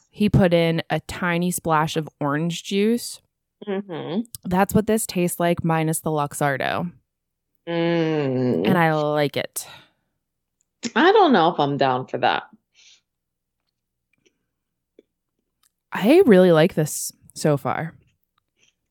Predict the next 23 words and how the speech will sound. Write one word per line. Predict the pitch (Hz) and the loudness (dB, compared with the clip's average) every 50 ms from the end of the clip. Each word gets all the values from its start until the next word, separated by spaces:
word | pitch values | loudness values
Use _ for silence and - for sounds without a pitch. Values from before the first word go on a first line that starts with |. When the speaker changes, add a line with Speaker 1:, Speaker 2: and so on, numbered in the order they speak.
| _ _ _ - | _ _ _ -2
Speaker 2:
Well, | - 180 180 | -2 -2 0
good | 170 190 202 208 - | 0 -2 -2 -2 -2
for | - 247 | -6 -4
you. | 240 175 139 117 113 156 - _ | -2 -2 -2 -2 -2 -4 -8 _
Speaker 1:
<laughs> | _ - 254 - - 339 339 - - 508 480 - - 480 480 466 453 440 415 415 392 _ _ _ _ _ _ - 403 427 403 370 349 320 302 285 262 247 _ _ _ _ _ _ _ _ _ - 254 - _ _ _ _ _ _ _ _ _ _ _ _ _ _ _ - | _ -18 -14 -6 -2 -2 -2 0 -2 -6 -4 0 0 0 0 0 -4 -6 -8 -10 -14 _ _ _ _ _ _ -12 -10 -8 -8 -8 -8 -10 -10 -12 -12 -14 _ _ _ _ _ _ _ _ _ -12 -12 -12 _ _ _ _ _ _ _ _ _ _ _ _ _ _ _ -2
Uh, | 190 202 190 180 180 170 170 175 | 2 2 4 4 4 4 4 2
we'll | 175 208 | 2 0
see | 220 - 262 269 | 0 2 4 4
what | 277 254 | 4 4
happens | 254 247 - 233 233 226 214 | 2 0 0 0 0 0 2
next | 240 247 - - - | 0 0 -2 -4 -6
drink, | - 143 131 156 - - | -4 -4 -4 -4 -4 -4
but | 135 123 - - - 120 117 104 98 - - _ _ _ _ _ _ _ _ _ _ _ _ - - - - 160 _ _ _ _ _ _ _ _ _ _ - - - | -4 -4 -4 -6 -18 -20 -20 -20 -20 -20 -20 _ _ _ _ _ _ _ _ _ _ _ _ -20 -20 -20 -20 -20 _ _ _ _ _ _ _ _ _ _ -18 -8 -2
Speaker 2:
I'm | 202 214 214 | -2 -2 0
gonna, | 220 233 220 214 196 180 175 170 160 151 - _ _ _ - | -2 -2 -2 -2 -2 -2 -2 -4 -4 -6 -8 _ _ _ -4
like, | 180 196 190 196 | -4 -2 -2 0
I | 180 202 | -2 0
was | 202 202 220 214 | 0 0 -2 -4
precise | - - - 202 202 - - 180 156 151 175 - - | -6 -8 -8 -8 -8 -6 -4 -2 0 0 -2 -2 -2
with | 214 220 220 | -4 -4 -2
my | - 233 233 | -2 0 2
measurements, | 233 226 226 226 226 233 233 233 240 247 254 254 269 269 - | 2 2 2 0 0 0 0 0 2 0 0 -2 -4 -4 -4
Speaker 1:
Mm-hmm. | 175 196 190 170 165 160 165 165 - - - - - - _ _ _ _ _ _ _ _ _ _ _ _ - - | -4 -2 0 0 -2 -2 -4 -6 -10 -16 -20 -20 -20 -20 _ _ _ _ _ _ _ _ _ _ _ _ -14 -12